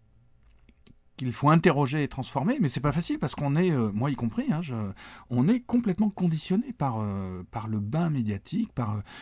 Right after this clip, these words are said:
une fois de plus, la télévision est un agent très puissant. <clears throat> Je sais que c'est compliqué à dire, mais souvent quand les gens me, me demandent, euh,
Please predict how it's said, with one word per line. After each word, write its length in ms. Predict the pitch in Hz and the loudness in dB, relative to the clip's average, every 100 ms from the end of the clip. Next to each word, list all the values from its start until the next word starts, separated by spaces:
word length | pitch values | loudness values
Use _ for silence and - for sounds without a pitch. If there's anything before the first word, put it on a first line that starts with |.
| - 113 | -12 -4
une 60 | |
fois 100 | 120 | -2
de 40 | 113 | -2
plus, 120 | 127 | 0
la 100 | 123 | 0
télévision 460 | 165 151 127 135 139 | 2 2 2 0 0
est 120 | 113 | 0
un 80 | 107 | 0
agent 220 | 101 101 | 0 -2
très 140 | - | -4
puissant. 380 | 117 104 - 185 - - - | -6 -6 -6 -6 -8 -16 -20
<clears throat> 260 | - _ - | -20 _ 10
Je 420 | 208 202 170 107 107 | 12 12 10 8 -2
sais 100 | 127 | -2
que 60 | - | 0
c'est 120 | 123 | 0
compliqué 340 | 131 120 - | 0 -4 -2
à 80 | 131 | 0
dire, 200 | 117 151 | 0 2
mais 100 | 127 | 0
souvent 260 | 107 131 135 | 0 -4 -4
quand 140 | 123 | -2
les 120 | 117 | -2
gens 220 | 113 123 120 | -2 0 0
me, 220 | 110 101 | 0 0
me 220 | 107 107 | -2 -4
demandent, 680 | 101 - 107 110 120 127 120 | -6 -8 -4 -2 0 0 0
euh, 180 | 101 | -2